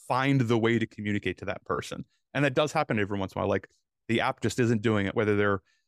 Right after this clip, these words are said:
you know, I've had people who aren't comfortable taking their phone out in the gym for a number of reasons,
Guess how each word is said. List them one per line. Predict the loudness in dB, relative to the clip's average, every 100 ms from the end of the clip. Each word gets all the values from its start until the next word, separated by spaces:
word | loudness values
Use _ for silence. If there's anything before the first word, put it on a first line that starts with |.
| _ _
you | -4
know, |
I've | -2
had | -2 0
people | 0 2
who | 0
aren't | -2 -4
comfortable | -10 -8 -6 -4
taking | -2 0
their | 0
phone | 0 0 0
out | 0
in | -2
the |
gym | -2 -4 -4
for | -4 -2
a | 0
number | -2 0 0
of | 0
reasons, | -2 -2 -6 -10